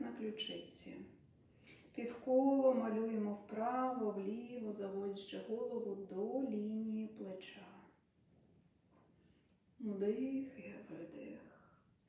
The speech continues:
Відчуйте свої руки і потягніть лікті до підлоги, щоб це призвело до опускання ваших плечей донизу. І ви ще більше відчули витяжіння, як розігріваються м'язи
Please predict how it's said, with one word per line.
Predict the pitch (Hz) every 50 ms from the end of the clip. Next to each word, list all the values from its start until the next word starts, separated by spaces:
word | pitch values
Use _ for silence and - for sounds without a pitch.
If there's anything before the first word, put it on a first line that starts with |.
| _ - - - - - - - - - - - - - -
Відчуйте | 285 240 233 - 277 262 262 262
свої | 247 - - 247 240 247 226 220 220 214
руки | 202 202 196 190 190 - - - - 277 285 294
і |
потягніть | 277 - 214 208 - 202 202 202 202 202 196 196 - -
лікті | 196 196 190 208 233 269 285 311 320 - - - - - - 247
до | 220 185 190 190 190
підлоги, | - - 202 190 196 190 190 180 170 - 202 - - - - 254 262 285 294 302 - - - - -
щоб | - - - - 226 202 196 - - -
це | - - - 202 190 190 196 208 202 -
призвело | 254 254 247 - 226 233 240 240 233 240 226 196
до | - 240
опускання | 247 262 254 254 220 196 - - - - 202 220 247 254 240 214 196 190
ваших | 190 190 190 196 202 196 - 214 - - - -
плечей | 220 196 185 185 190 190 202 214 220 233 254 262 254 254 262 262 254 254 247 214 190
донизу. | - - - - 339 - - - - - - - 226 - - - - - - - - - - - - - - - - - _ -
І | 269 262
ви | 254 254 240
ще | - - 226
більше | 202 196 208 202 202 202 208 - - 208 196
відчули | 196 202 - - - - 240 247 247 254 262 262 262 262 262 254
витяжіння, | 233 196 190 190 190 190 185 185 196 208 214 226 226 226 220 208
як | 196 190 175 185 202 208
розігріваються | 202 190 196 208 202 202 214 226 262 277 285 277 262 254 - 220
м'язи | 214 196 190 190 190 208 247 262 262 254 - 196